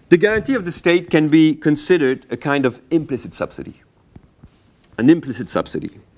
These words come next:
granted by the state to the insurance industry, industry through C C R. Now, you may have heard this phrase, of course, implicit subsidy.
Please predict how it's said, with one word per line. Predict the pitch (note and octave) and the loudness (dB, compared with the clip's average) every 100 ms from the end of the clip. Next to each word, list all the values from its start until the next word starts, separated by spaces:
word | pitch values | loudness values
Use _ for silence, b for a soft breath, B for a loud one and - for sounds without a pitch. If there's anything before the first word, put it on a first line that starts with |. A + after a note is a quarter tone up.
| - | -6
granted | C#3+ D3+ D3+ C#3+ | 2 2 2 -4
by | A#2+ G#2+ | -2 -2
the | G#2 | -2
state | - A#2+ B2 - - _ | -2 -2 -2 -6 -20 _
to | A2+ | -10
the | G#2+ A2 | -6 -6
insurance | G#2 G2+ F2 | -8 -10 -10
industry, | - F2 E2+ - A2+ - - - | -10 -10 -10 -8 -10 -12 -20 -8
industry | A#2 F#2+ - A2 - | -6 -6 -6 -8 -8
through | - C3 C3 - | 0 2 2 -6
C | - - | -10 -8
C | - - | -6 -4
R. | F2+ - _ _ - - - B B B B B B B | -4 -6 _ _ -20 -20 -20 B B B B B B B
Now, | C#3+ C#3+ D3+ | 2 2 -2
you | D3+ D3 | 0 2
may | C#3+ | 2
have | A#2 - | 0 0
heard | C#3 B2+ F#2 | 0 2 -2
this | E2+ - | -8 -2
phrase, | G#2 F#2 | 0 0
of | E2 | -2
course, | - F#2+ - | 0 0 2
implicit | B2 B2 A#2 C3+ | -2 0 -6 0
subsidy. | E3 D3+ E3+ D#3+ F#3 | 0 0 -2 -2 -4